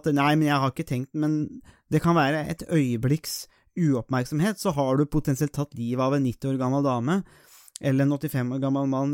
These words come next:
eller noen med underliggende sykdommer, så man må jo tenke litt videre enn seg selv da. Men jeg te-, jeg tror, jeg tror greia det er det at, eh, mange vil nok kanskje kjøpe den konsekvens... Eh, eller, eller det, det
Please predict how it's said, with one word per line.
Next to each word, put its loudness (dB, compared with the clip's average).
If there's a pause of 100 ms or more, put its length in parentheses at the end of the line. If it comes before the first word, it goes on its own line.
eller 0
noen -2
med 2
underliggende -2
sykdommer, -2
så -4
man 0
må 2
jo -2
tenke -2
litt -2
videre -2
enn -4
seg -6
selv -4
da. -2 (420)
Men 6
jeg 0
te-, 2
jeg 0
tror, 2
jeg 2
tror 0
greia 4
det 2
er 2
det 2
at, -2
eh, -2
mange 2
vil 4
nok -6
kanskje -2
kjøpe -2
den 0
konsekvens... -4 (400)
Eh, -2
eller, -2 (100)
eller 0
det, -4
det -4